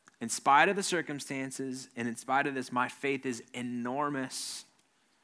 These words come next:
because I'm trusting that you're in control, that you do love me, that I walk by faith and not by sight, and a faith that says, "I'm walking every day of my life as if Jesus is who he claimed to be, and that I'm really as loved as he says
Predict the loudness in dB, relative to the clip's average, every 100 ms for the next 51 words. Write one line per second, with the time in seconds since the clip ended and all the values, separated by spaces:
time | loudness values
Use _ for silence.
0 | _ _ -4 -2 -2 -4 0 0 0 -4
1 | -12 -16 -20 _ _ _ _ _ _ -10
2 | 0 2 2 -2 -8 -10 -12 -14 _ _
3 | _ _ -6 -2 2 4 4 4 2 -2
4 | -10 -14 _ _ _ 6 8 10 10 10
5 | 8 6 6 2 2 0 2 2 2 2
6 | 2 0 -14 _ _ _ _ _ _ _
7 | _ -2 -2 0 0 2 2 -2 -16 _
8 | _ _ _ _ -8 -4 -2 -2 -2 0
9 | 4 4 4 0 0 0 0 -2 -2 -2
10 | -2 -2 -2 -4 -8 -8 -10 -4 -4 -2
11 | -4 -4 -6 -6 -8 -6 -8 -6 -8 -8
12 | -6 -8 -10 _ -20 -20 _ -4 -2 -2
13 | -2 -2 0 -2 -2 -4 -4 -2 -2 -4
14 | -10 -10 -8 -6 -6 -6 -6 -8 -12